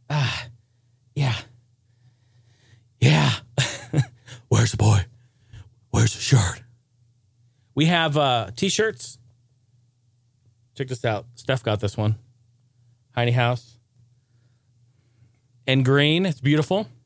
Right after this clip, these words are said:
How about that? And then hoodies. Hoodies for everyone. You wanna be, you wanna be warm and cozy and comfortable. Check it out. Boom. Oh.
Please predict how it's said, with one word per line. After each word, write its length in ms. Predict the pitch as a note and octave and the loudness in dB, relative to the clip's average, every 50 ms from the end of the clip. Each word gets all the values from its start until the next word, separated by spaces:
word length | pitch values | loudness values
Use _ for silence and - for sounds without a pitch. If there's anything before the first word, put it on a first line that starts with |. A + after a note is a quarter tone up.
| _ _ _ _ _ _ _ _ _ _ _ _ _ _ _ _ _ _ _ - | _ _ _ _ _ _ _ _ _ _ _ _ _ _ _ _ _ _ _ -8
How 120 | - - C#3+ | -4 -2 0
about 220 | C#3+ C3 B2 B2+ | 0 0 0 0
that? 240 | C#3+ C#3+ D3 D#3 - - - _ _ _ _ _ _ _ _ _ _ _ _ _ _ _ _ _ _ _ _ _ _ _ _ - | 0 0 -2 -2 -6 -12 -20 _ _ _ _ _ _ _ _ _ _ _ _ _ _ _ _ _ _ _ _ _ _ _ _ -4
And 100 | D3+ D3+ | -2 -2
then 100 | E3+ E3+ | 0 0
hoodies. 580 | D3+ A#2 F#3+ A3 C4 A#3+ F3 C3 A2+ - - - - _ _ _ _ _ _ _ - | 0 0 0 0 0 0 -2 -2 -4 -6 -12 -16 -20 _ _ _ _ _ _ _ -2
Hoodies 280 | - A3+ C4 C4 A3 - | -2 0 0 -2 -4 -2
for 120 | G#3 G#3+ | -2 -2
everyone. 380 | A#3 A#3+ A#3+ A#3+ G#3 F#3 D#3+ D3+ | -2 0 0 0 0 0 0 0
You 140 | D#3+ G3+ B3+ | 0 0 0
wanna 160 | C#4 B3 G#3 | 0 0 2
be, 200 | E3+ D3+ D3 - - | 2 0 0 0 -2
you 120 | E3 G#3+ | -2 0
wanna 120 | A#3 G#3 | 0 2
be 80 | E3 C#3 | 2 2
warm 320 | B2 B2 C#3+ C#3+ D3 C#3 | 4 4 4 4 4 4
and 100 | B2+ A#2 | 2 0
cozy 420 | - - C3+ C3 C3+ C3 C#3 D#3 D#3+ | 2 2 4 4 4 2 2 2 2
and 200 | C3 A2+ G2 F#2+ - - _ _ _ _ _ _ _ - | 2 0 -2 -4 -8 -16 _ _ _ _ _ _ _ -6
comfortable. 580 | - F3+ F3 D#3+ D3 E3 D#3 D#3+ E3+ F3+ - - - - | -2 -2 -2 -2 -2 -2 -2 -2 -4 -6 -8 -12 -10 -6
Check 140 | - G3+ G3+ | -4 -2 -2
it 60 | A3 | 0
out. 240 | A#3+ A3+ F#3 A2+ - - - _ _ _ _ _ _ _ _ _ _ _ _ _ _ _ _ - - | -2 -2 -2 -4 -8 -14 -20 _ _ _ _ _ _ _ _ _ _ _ _ _ _ _ _ -18 -6
Boom. 420 | G2+ - D#3+ F3+ D#3 A2+ G2+ F#2+ - - - | -2 0 0 2 2 0 -2 -6 -8 -10 -8
Oh. 160 | B2 C3+ - | -6 -6 -8